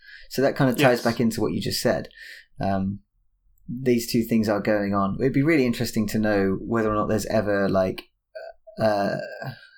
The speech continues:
Speaker 1: they lay eggs, don't they? Coral snakes? Elapids? Um,
Speaker 2: Presumably, yeah.
Speaker 1: I think so. Dunno. Um, it'd be really interesting to see if there was ever a case where there was, like, a clutch of baby coral snakes where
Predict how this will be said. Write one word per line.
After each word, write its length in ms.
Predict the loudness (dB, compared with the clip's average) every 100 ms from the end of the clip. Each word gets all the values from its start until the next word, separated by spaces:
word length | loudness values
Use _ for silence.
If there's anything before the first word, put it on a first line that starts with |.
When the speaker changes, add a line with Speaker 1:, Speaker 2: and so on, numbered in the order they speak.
| _ _ _ _ -2
Speaker 1:
they 60 |
lay 140 | 0 2
eggs, 260 | 0 -2
don't 160 | -4 -2
they? 180 | -4 -4
Coral 160 | -4 -4
snakes? 400 | -2 -4 -6 -16 _ _ _ -6
Elapids? 380 | -6 -6 -8 -10 -20 _ -20 -20 -20 -20 -18 -18 -20 -8 0
Um, 460 | 0 0 -4 -10 -6
Speaker 2:
Presumably, 600 | -6 -2 -4 -4 -6 -4
yeah. 160 | -4
Speaker 1:
I 20 | -2
think 260 | -2 -2
so. 240 | -2 -2 -2
Dunno. 420 | -2 0 0 -4 -10 -16 -6
Um, 480 | 0 2 2 0 -4 -10 _ _ -20 _ _ _ -20 -20 -20 -12 0
it'd 160 | 4
be 160 | 6 8
really 180 | 8 6
interesting 400 | 2 -2 0 0
to 80 | 0
see 180 | 0 0
if 140 | 2
there 120 | 2
was 120 | 2 0
ever 260 | 0 0
a 60 | 0
case 320 | 2 0 0
where 100 | 0
there 100 | 2
was, 100 | 0
like, 160 | -2 -4
a 40 |
clutch 500 | -4 0 0 -2 -8 -2
of 260 | -2 0 0
baby 260 | 0 0
coral 280 | 0 0 0
snakes 480 | -2 -2 -4 -6 -2
where 340 | 0 2 0